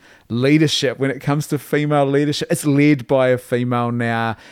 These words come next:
and there was never any question about, "Gemma, you being the right person to take that over." It's so, it's interesting actually when I think back on that experience, and some of the most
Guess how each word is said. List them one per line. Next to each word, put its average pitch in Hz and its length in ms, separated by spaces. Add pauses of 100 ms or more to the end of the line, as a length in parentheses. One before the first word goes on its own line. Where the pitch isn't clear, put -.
(160)
and 139 160
there 143 80
was 131 140
never 139 240
any 120 260
question 120 600
about, 110 520
"Gemma, 113 300
you 113 220
being 107 160
the 101 60
right 104 180
person 98 240
to 98 80
take 104 240
that 104 100
over." 107 180
It's 143 200
so, 170 440 (200)
it's 143 140
interesting 131 460
actually 98 320
when 117 120
I 104 40
think 110 280
back 113 220
on 104 80
that 98 100
experience, 92 720
and 104 200
some 117 220
of 107 60
the 107 100
most 107 420